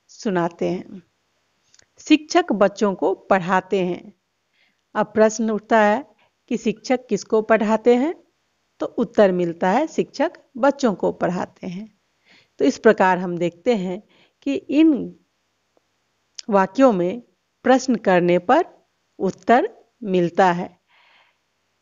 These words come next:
यदि वाक्यों में, इन वाक्यों में प्रश्न करने पर उत्तर मिलता है तो इसका अर्थ ये सकर्मक क्रिया है। यदि वाक्यों में किसको तथा क्या लगाकर किए गए प्रश्न का उत्तर न मिले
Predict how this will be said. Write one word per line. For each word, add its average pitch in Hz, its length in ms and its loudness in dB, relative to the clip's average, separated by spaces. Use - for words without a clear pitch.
यदि 269 320 4
वाक्यों 294 520 2
में, 202 300 -2
इन 277 140 2
वाक्यों 214 380 2
में 269 160 -2
प्रश्न 247 340 -2
करने 175 300 2
पर 254 180 0
उत्तर 214 340 2
मिलता 175 360 0
है 180 180 -4
तो 214 120 0
इसका 233 240 0
अर्थ 254 320 2
ये 226 240 0
सकर्मक 220 680 -2
क्रिया 208 360 2
है। 190 340 -2
यदि 302 320 6
वाक्यों 294 500 2
में 208 320 -4
किसको 285 400 0
तथा 196 340 -2
क्या 226 300 2
लगाकर 190 680 -2
किए 294 200 -2
गए 240 220 2
प्रश्न 226 400 -2
का 220 160 2
उत्तर 202 400 2
न 185 300 2
मिले 175 440 0